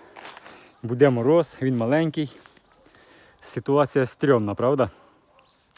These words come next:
Так само мені було стрьомно, як я колись посіяв так от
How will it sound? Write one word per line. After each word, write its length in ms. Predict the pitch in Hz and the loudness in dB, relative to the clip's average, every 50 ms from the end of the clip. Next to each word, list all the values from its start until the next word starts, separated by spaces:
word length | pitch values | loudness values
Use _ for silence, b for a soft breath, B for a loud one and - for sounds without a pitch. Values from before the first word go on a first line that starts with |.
| - B B B B B B B B B | -20 B B B B B B B B B
Так 160 | - 123 120 | -10 -8 -4
само 220 | - 143 139 135 131 | -2 -2 0 0 0
мені 180 | 135 139 135 | 2 2 2
було 160 | 127 127 127 | 2 2 0
стрьомно, 680 | 107 - - - - - - - 147 151 147 139 127 110 B B B B B B B B B B B B B B | -2 -4 -10 -20 -18 -8 -2 0 2 2 2 0 -2 -2 B B B B B B B B B B B B B B
як 140 | 120 113 - | -8 -2 0
я 200 | 139 135 123 - B B B | 2 2 2 0 B B B
колись 260 | - - 127 135 123 - | -6 -2 0 0 0 0
посіяв 440 | - 139 120 - - 135 127 117 | -4 -8 -6 -2 -2 0 0 0
так 200 | - 127 117 - | -2 -4 -4 -4
от 140 | 123 117 - | -6 -8 -8